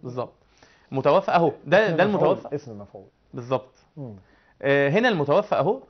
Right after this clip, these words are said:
Speaker 1: واقف قصاد الاتنين وأربعين قاضي. طيب تحت بقى هنا على اليمين هنجد الإله أوزوريس، ده الإله أوزوريس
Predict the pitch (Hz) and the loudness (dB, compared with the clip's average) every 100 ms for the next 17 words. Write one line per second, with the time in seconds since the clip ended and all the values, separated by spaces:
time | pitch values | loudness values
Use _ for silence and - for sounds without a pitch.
0 | _ 143 185 196 147 143 175 185 143 - | _ 2 2 2 -4 -6 -4 -4 -4 -6
1 | 175 175 131 123 127 151 165 160 156 - | -6 -4 -4 -2 -4 -4 -6 -6 -8 -6
2 | 117 - - - 165 - 294 - 240 254 | -6 -6 -6 -2 -2 0 -2 -2 -2 -2
3 | 233 233 147 151 240 294 160 170 156 135 | 0 0 0 -2 -6 -6 -4 -4 -4 -2
4 | 143 190 156 143 202 - - _ _ - | -2 -2 -2 -6 -6 -12 -20 _ _ -4
5 | 151 170 147 175 147 139 202 - | -2 0 -2 -2 -4 -6 -8 -14